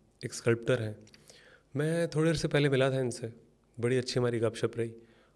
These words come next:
और वहाँ मुझे इनका जर्नी पता लगा। तो ये जर्नी सबसे शेयर होना चाहिए, बड़ा मज़े का जर्नी है। और ये एक ऑप्टिशियन थे एक हॉस्पिटल में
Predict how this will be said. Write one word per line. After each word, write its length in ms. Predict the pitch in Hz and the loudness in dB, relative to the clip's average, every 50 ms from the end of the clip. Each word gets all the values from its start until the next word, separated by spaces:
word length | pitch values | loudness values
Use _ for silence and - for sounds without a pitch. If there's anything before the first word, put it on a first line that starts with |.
| _ - | _ -2
और 100 | 117 110 | 0 0
वहाँ 680 | 110 113 110 113 117 120 120 120 120 123 120 120 117 | 0 0 -2 -2 -2 -2 -2 -2 -2 -4 -6 -6 -6
मुझे 200 | 117 117 113 123 | -8 -6 -2 -2
इनका 160 | 117 113 113 113 | -2 0 2 2
जर्नी 300 | 107 107 104 110 123 123 | 2 2 2 2 2 0
पता 200 | 120 113 113 110 | 2 0 -2 0
लगा। 280 | 110 107 107 107 107 - - - _ _ _ _ _ _ _ _ _ _ _ _ _ _ _ _ _ _ _ _ _ - | -2 -2 -4 -6 -10 -12 -20 -20 _ _ _ _ _ _ _ _ _ _ _ _ _ _ _ _ _ _ _ _ _ -8
तो 100 | - 117 110 107 104 107 107 107 110 110 113 117 113 - _ _ _ _ _ _ _ _ _ _ _ - | -6 -4 -4 -4 -4 -6 -8 -10 -12 -14 -16 -18 -20 -20 _ _ _ _ _ _ _ _ _ _ _ -8
ये 340 | 110 107 107 104 107 107 107 | -6 -4 -2 -2 -2 -2 -2
जर्नी 300 | 107 - 104 110 110 110 | -2 -2 -2 -2 -2 -4
सबसे 260 | - 123 110 - 113 | -4 -6 -8 -6 -6
शेयर 220 | - - 113 110 | -2 0 2 4
होना 180 | 113 117 113 110 | 4 2 0 -2
चाहिए, 240 | 110 113 110 110 113 | -4 -6 -6 -4 -4
बड़ा 160 | 110 110 113 | -4 -4 -2
मज़े 220 | 107 107 101 113 | -2 0 0 2
का 80 | 107 110 | 2 4
जर्नी 340 | 107 107 98 104 110 113 110 | 4 4 4 2 2 0 0
है। 120 | 107 110 - - - - - - - - - _ _ _ _ _ - | -2 -4 -8 -12 -20 -20 -20 -20 -20 -20 -20 _ _ _ _ _ -12
और 220 | 107 104 110 123 | -8 -8 -4 -4
ये 60 | 117 | -2
एक 120 | 117 117 120 | -2 0 0
ऑप्टिशियन 420 | 113 - - - 127 - 147 131 | -2 -2 -2 -4 -2 -2 0 0
थे 60 | 131 127 | 0 0
एक 80 | 123 | -2
हॉस्पिटल 420 | - 113 113 110 - - - 127 120 | -2 -4 -4 -4 -6 -4 -2 -2 0
में 160 | 117 117 | -2 -2